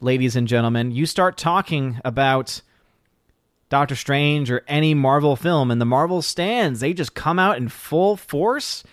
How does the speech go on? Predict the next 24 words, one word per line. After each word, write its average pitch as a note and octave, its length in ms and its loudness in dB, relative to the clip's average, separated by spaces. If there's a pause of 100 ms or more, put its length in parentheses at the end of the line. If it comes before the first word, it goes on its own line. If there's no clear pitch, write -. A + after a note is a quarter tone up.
(500)
and, C3 320 -2
uh, C3 380 0 (180)
it B2+ 80 -12
gets D#3+ 160 -4
kinda D#3+ 240 -4
crazy. A#2+ 540 -2 (840)
And D#3 300 2 (420)
also, F3 600 2 (540)
you E3 200 2
and E3 120 2
all D3+ 100 2
know, D#3+ 260 4
when C3+ 220 2
the B2 80 -2
Marvel A3+ 320 4
stans C3 460 -2
and A#2+ 80 -6
the A#2 40 -4
Marvel A3 280 2
trolls D3 340 2
start C#3 200 0
to C3+ 40 -6
come B2 240 -2
out, B2+ 240 -2